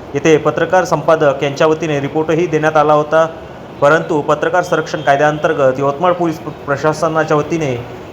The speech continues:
व ग्रामीण पोलीस स्टेशनच्या वतीने अद्यापही कार्यवाही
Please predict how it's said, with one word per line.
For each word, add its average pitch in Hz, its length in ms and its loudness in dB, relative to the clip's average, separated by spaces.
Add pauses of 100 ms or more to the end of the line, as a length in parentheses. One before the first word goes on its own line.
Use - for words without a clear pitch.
व - 60 0
ग्रामीण 139 320 2
पोलीस 185 240 -2
स्टेशनच्या 156 420 -2
वतीने 151 360 -2
अद्यापही 160 580 2
कार्यवाही 147 560 0